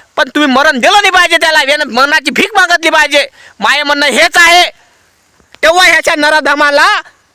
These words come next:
अशा कुत्र्यांना जाग येणार. कारण तुमच्या समाजामध्ये कुत्रे घुमत असन, नराधम घुमत असन, जागा होय.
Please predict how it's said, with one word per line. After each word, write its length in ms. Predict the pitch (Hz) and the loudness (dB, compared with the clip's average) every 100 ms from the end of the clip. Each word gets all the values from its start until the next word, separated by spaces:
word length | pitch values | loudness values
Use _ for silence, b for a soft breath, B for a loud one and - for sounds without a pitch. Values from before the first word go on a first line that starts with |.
| _ _ _ - | _ _ _ -8
अशा 160 | - 302 | -6 -4
कुत्र्यांना 640 | - 294 320 320 302 339 392 - _ _ - | -4 -4 0 -2 0 -2 -2 -6 _ _ -12
जाग 340 | 175 240 277 | -4 -2 0
येणार. 340 | 285 285 285 - _ _ _ _ _ _ | 0 0 -2 -6 _ _ _ _ _ _
कारण 340 | 196 247 302 294 | -4 0 0 0
तुमच्या 260 | 254 247 311 | -2 0 0
समाजामध्ये 560 | 277 285 294 294 302 302 | 0 0 0 0 0 -2
कुत्रे 260 | 277 311 | -2 -2
घुमत 300 | 254 254 294 | 0 0 2
असन, 340 | 294 311 311 277 | 2 2 2 0
नराधम 400 | 269 285 294 254 | -2 0 0 0
घुमत 260 | 269 311 | 0 0
असन, 220 | 302 311 | 0 0
जागा 320 | 240 247 269 311 | -2 -2 0 2
होय. 300 | 294 359 | 4 4